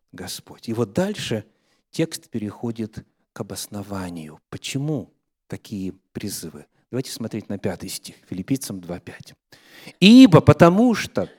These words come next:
в вас должны быть те же чувствования,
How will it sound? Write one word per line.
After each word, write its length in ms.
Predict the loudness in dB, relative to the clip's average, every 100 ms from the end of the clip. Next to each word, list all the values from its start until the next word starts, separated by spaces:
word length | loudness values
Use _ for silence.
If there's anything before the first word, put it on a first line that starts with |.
| _ _ _ _ _ _
в 220 | -10 -4 2
вас 340 | 4 4 2
должны 460 | 2 2 2 2 4
быть 180 | 2
те 200 | 2 4
же 120 | 4 2
чувствования, 1300 | -4 -2 -2 -2 -4 -4 -4 -2 -2 -2 -4 -4